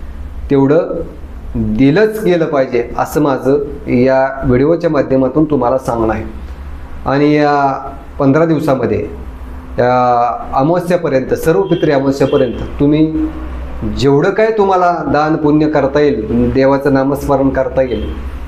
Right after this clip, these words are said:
किंवा अन्न-, अन्नदान करता येईल, गोसेवा करता येईल, पशुपक्ष्यांना काय, अ, धान्य तुम्हाला जर देता आलं तर ह्याच्यापेक्षा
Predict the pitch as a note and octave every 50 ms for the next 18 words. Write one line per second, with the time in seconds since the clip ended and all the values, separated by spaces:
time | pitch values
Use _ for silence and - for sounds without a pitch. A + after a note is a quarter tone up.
0 | - - C#3 C#3 C#3+ D3 C#3+ C#3+ C3+ C#3 C#3+ C#3 C3+ C3 C3 B2+ B2+ B2+ B2+ B2+
1 | C3 - E3 C#3+ D#3 F3 F3 E3+ E3 D3+ D3 D3+ C#3+ C3 C3 - C3+ C3+ B2 A#2
2 | G#2 G#2 A2 G#2+ A2+ C#3+ E3+ E3+ E3 E3 D#3 D3 D3 - - C#3 B2+ B2+ - C3
3 | B2+ A#2 G#2 - C#2+ C2+ - - - - - - - - - - - - - E3
4 | D3+ - G#3 G#3+ F3+ E3 - - - D#3+ D#3+ D#3 D3 C#3+ - D3 D3 C#3 C3+ C#3
5 | C3+ C3+ C3+ C3+ C3 C3 C3 C3 - - - C#3 C3 B2 C3 D3 D#3 E3+ E3+ E3+
6 | E3 E3 D3+ C#3 C#3+ C#3 C#3 C3+ C3+ C3+ C3 B2 B2 C3 B2 - C3+ B2+ B2 A#2
7 | A2 G2+ G#2 - - - - - - - - - - - - - - - - -
8 | - F#3 F3+ D#3+ D#3+ E3+ E3+ E3+ E3 E3+ D#3 - - - - - B2+ C3+ D3 F3
9 | E3+ F3 E3 E3+ E3+ E3+ F3 F3 F#3 - - -